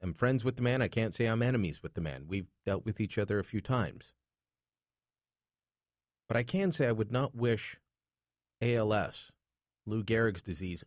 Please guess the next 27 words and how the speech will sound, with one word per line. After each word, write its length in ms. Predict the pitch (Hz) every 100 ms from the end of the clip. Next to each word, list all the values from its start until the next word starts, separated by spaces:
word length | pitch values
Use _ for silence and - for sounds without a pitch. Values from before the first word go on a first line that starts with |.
| -
on 180 | 98 101
anyone. 480 | 104 113 85 - - - _ _ _ _ _ _ _ _ _ _ _ _ _ 117
And 100 | 123
we 80 |
can 160 | 120 127
all 240 | 127 160
look 200 | 143 131
at 60 | 110
what's 200 | 110 -
happening 360 | 131 123 113 92
with 180 | 95
Muriel 260 | 107 104 104
Belanger 340 | 98 101 98
and 160 | 85 87
how 200 | 113 135
he 120 | 131
is, 160 | 107 - _ _ _ _ _ _ _ _ _ _ _ _ _ _
as 160 | 123 120
Jim 220 | 156 156
Munson, 420 | 143 151 156 78
the 120 | 92
Liberal 280 | 113 131 131
senator, 420 | 117 135 131 90
said 300 | 85 123 110
this 240 | 104 - 113
morning 440 | 117 117 76 60 - _ _ _ _ _ _ _ 104
with 340 | 101 95